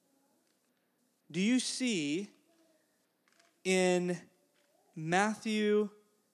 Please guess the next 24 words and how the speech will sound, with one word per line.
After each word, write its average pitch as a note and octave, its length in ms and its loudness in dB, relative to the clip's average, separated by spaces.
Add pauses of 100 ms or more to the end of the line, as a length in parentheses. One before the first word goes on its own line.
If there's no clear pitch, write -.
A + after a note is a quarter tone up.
chapter G3 880 -2
two, D3+ 600 -4 (500)
later A3+ 480 4
on, D#3 460 0
we're D#3+ 100 -2
gonna F3+ 240 -4
see D#3+ 640 -6 (220)
they F3+ 160 2
were D#3+ 340 0 (120)
filled G#3+ 840 0
with E3 260 -2
joy C3+ 600 -4 (160)
when D#3 180 -4
they C#3+ 100 -2
saw C#3 340 -4
him. A#2+ 260 -16 (600)
But E3 100 0
I'm E3+ 100 0
getting F3 260 2
a E3 40 2
little E3+ 340 2
ahead D3 220 -2
of D3 60 -2
myself. C3 540 -8